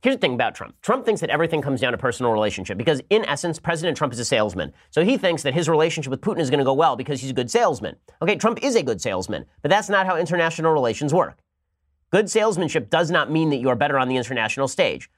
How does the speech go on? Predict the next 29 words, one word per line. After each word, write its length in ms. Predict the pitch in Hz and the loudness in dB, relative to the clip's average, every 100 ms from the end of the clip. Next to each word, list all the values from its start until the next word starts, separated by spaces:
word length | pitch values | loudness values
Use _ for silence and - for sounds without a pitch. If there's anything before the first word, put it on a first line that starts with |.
| _ - | _ -2
Proper 320 | 196 208 202 | 0 0 -2
use 320 | 151 185 185 - | -4 -4 -4 -2
of 200 | 131 104 - | -2 -2 -6
the, 300 | 127 120 113 | -2 -2 -2
the 340 | 101 104 95 - _ _ - | -4 -4 -4 -10 _ _ -2
iron 280 | 196 180 | 0 0
fist 240 | 165 175 165 | -2 -2 0
in 60 | |
the 60 | 151 | 2
velvet 280 | 143 135 - | 2 0 0
glove, 340 | 180 95 69 _ _ _ | 0 0 -6 _ _ _
power 380 | - 175 180 160 | -2 0 2 0
and 200 | - 123 | 0 -2
threat 160 | 151 151 | 0 0
of 80 | |
force, 260 | 143 139 131 | 0 0 0
and 160 | 120 123 | -2 0
the 40 | |
use 240 | 151 196 | 0 0
of 140 | 123 117 | 0 0
those 180 | 107 98 | 0 0
things, 320 | 90 55 - _ _ _ _ _ 117 | -6 -8 -16 _ _ _ _ _ -4
right? 160 | 120 | 0
That 240 | 147 190 175 | 2 0 -2
is 120 | 147 | -4
the 140 | 160 | -2
essence 340 | 160 160 127 131 | -2 -2 -6 -6
of 60 | |
diplomacy. 540 | 110 131 143 104 - | -2 0 0 -2 -10